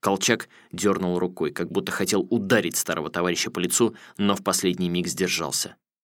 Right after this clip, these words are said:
От Оленина не укрылось это движение. «У тебя есть и право, и власть меня расстрелять, Саша,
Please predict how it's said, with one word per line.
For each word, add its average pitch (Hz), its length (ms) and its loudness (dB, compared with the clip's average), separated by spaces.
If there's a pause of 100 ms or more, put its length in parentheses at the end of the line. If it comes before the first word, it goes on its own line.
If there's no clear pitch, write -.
(400)
От 92 200 -2
Оленина 117 480 4 (180)
не 120 160 6
укрылось 90 480 0
это - 160 -12
движение. 69 560 -8 (1800)
«У 117 80 0
тебя 143 200 6
есть 139 380 4
и 117 80 0
право, 113 480 4
и 95 180 -2
власть 92 480 0
меня 92 220 0
расстрелять, 98 580 0
Саша, - 460 -2